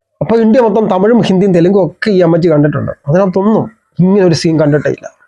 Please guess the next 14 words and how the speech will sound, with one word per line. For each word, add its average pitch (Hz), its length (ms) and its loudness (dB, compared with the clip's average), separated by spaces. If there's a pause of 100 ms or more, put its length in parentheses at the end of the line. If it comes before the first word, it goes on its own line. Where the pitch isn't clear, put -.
(380)
കാരണം 180 160 -2
അത്രയ്ക്കും 196 600 -4 (220)
പരിപാവനമായ, 170 680 0 (580)
സർവോപരി 196 540 0
വിശുദ്ധമായ 190 680 0 (300)
റീൽസുകളും 185 600 0 (140)
സിനിമാ 185 280 0
പാട്ടുകളും 190 380 0
ഒക്കെ 190 120 -2
മാത്രമേ 175 440 0
നമ്മുടെ 165 260 2
ഈ 165 40 2
അമ്മച്ചി 160 320 0
കണ്ടിട്ടുള്ളൂ. 147 520 0